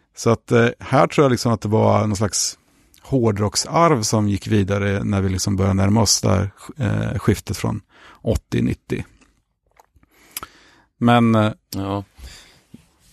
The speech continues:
Speaker 2: Nej, men det, jag, <clears throat> nej, jag, vad fan, det är så konstigt hur man, hur det där ens började egentligen med, eh, jag tror... För jag skejtade ju åt-, började skejta åttiosju, då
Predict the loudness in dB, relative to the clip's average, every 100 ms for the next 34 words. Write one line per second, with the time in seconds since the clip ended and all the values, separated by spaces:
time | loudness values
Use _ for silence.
0 | _ -6 0 0 -2 _ -12 -6 -6 -8
1 | -6 -4 -2 -4 2 2 4 0 0 0
2 | 0 -2 -2 -2 -2 -2 -2 0 0 -2
3 | -2 -2 2 2 4 2 -2 -8 -10 -14
4 | -6 2 2 4 0 0 -2 -2 0 0
5 | 0 -4 -4 0 2 0 0 -2 -2 -6
6 | _ _ _ -20 -20 -20 _ -2 0 2
7 | 2 4 2 0 -2 -8 _ _ _ _
8 | _ _ -6 -6 -6 -10 -10 -2 0 0
9 | 0 -2 -4 -2 0 0 0 -2 -4 -2
10 | -2 -2 -6 -2 0 2 2